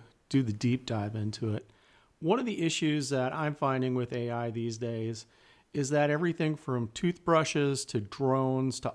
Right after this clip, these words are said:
automobiles are being advertised as having artificial intelligence behind it. David, what do we mean by artificial intelligence when it comes to machines?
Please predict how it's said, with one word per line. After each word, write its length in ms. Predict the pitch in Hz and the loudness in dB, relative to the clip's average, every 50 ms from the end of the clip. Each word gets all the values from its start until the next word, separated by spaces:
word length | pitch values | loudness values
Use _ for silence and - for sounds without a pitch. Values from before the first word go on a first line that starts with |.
| - | -4
automobiles 880 | - 127 131 135 139 135 135 131 123 104 101 120 120 120 120 117 117 113 | -2 0 0 2 2 0 0 0 -2 -2 -2 -2 0 0 0 -2 -2 -2
are 100 | 120 117 | -2 -2
being 280 | 110 131 131 127 135 143 | 0 0 0 0 -2 -2
advertised 800 | 131 127 127 123 127 131 131 143 127 123 120 120 123 117 107 - | -2 -2 0 0 -2 -2 0 0 0 2 2 0 -2 -2 -4 -4
as 260 | 117 107 104 - - - _ _ _ - | -4 -4 -4 -8 -12 -16 _ _ _ -6
having 340 | - 147 151 156 160 160 | -2 -2 0 0 0 -2
artificial 640 | 165 156 147 147 139 139 - 143 131 - - 143 131 127 | 0 0 -2 -2 -2 -2 -2 -4 -4 -2 -2 -2 -2 -2
intelligence 600 | 113 - 127 120 120 120 117 117 120 113 - - | -2 -2 -2 0 0 0 0 0 -2 -2 -2 -4
behind 460 | - 120 110 110 117 113 113 104 107 | -6 -6 -4 -2 -2 0 0 -2 -2
it. 160 | 113 - - - - - - _ _ _ _ - | -4 -10 -14 -20 -20 -20 -20 _ _ _ _ -2
David, 260 | - 208 240 240 214 | -2 0 2 2 2
what 200 | 214 220 247 320 | 2 4 2 4
do 100 | 427 403 | 4 4
we 140 | 381 320 233 | 4 6 4
mean 300 | 190 175 170 180 180 170 | 4 4 4 4 4 4
by 140 | 147 127 123 | 4 2 2
artificial 680 | - - 156 147 147 143 - 151 143 - - 143 127 123 | 2 0 0 0 0 0 0 0 -2 0 0 -2 0 -2
intelligence 800 | 117 - - 127 131 135 139 127 110 120 117 117 113 - - | -2 -2 0 0 2 2 2 2 2 2 0 0 0 -4 -6
when 220 | 180 135 131 135 147 | -2 -2 0 0 0
it 120 | 151 - | -2 -2
comes 280 | - 135 135 135 131 - | 0 0 0 0 0 0
to 100 | - 131 | 0 0
machines? 580 | 131 127 - - 143 139 113 95 104 - - | 0 0 0 0 0 -2 -2 -4 -8 -12 -16